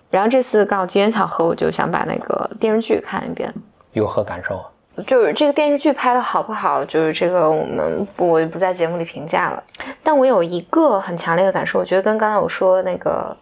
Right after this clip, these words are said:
Speaker 1: 呃，丹麦这个事儿还是有些关系的。这个剧里面人物从头哭到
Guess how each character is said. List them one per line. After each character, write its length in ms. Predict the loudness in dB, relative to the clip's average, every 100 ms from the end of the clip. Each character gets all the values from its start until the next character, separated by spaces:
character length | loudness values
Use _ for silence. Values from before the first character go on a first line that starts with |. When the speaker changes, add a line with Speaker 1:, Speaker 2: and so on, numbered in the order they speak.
| _
Speaker 1:
呃， 380 | -8 -8 -8 -10 -16 -20 _
丹 160 | -2 0
麦 240 | 0 0
这 180 | -2 0
个 240 | 2 2
事 200 | 0 0
儿 40 | 0
还 140 | 0
是 60 | -2
有 100 | 0
些 140 | -2
关 260 | 0 -2 -4
系 180 | -8
的。 140 | -14 -14 _ _
这 160 | -4 0
个 120 | 0
剧 320 | 0 2 2
里 100 | 2
面 480 | 0 2 2 2 -2 -8 _ _ _
人 240 | -2 0 2
物 300 | 2 2 2
从 320 | 0 -4 -2
头 220 | 0 -2
哭 240 | -2 -4 -2
到 180 | 0